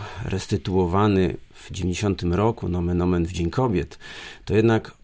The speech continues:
obecny model samorządu terytorialnego został wprowadzony w styczniu dziewięćdziesiątego dziewiątego roku. To powoduje, że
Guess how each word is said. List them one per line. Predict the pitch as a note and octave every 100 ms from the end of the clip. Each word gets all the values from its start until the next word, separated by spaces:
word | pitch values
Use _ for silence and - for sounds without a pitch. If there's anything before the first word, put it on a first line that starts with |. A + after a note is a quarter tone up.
| _
obecny | - F#2+ A#2 D#3 - G2+
model | F2+ D#2 D#2
samorządu | - F2 F2 F2 F#2 F2
terytorialnego | F2+ F2 - F#2 F2+ F2+ A2 A2+ A#2 G#2
został | G2+ - G#2+ G2+
wprowadzony | - - F2 F#2 F#2 G#2 G#2 G2+
w |
styczniu | - - - A2+ - G2+
dziewięćdziesiątego | F#2+ F#2+ G2 E2+ G2
dziewiątego | F2+ F2+ F2 F#2+ F#2+
roku. | F#2 E2 - -
To | F2+
powoduje, | - E2+ F2 F#2+ G2+
że | E2+ F2+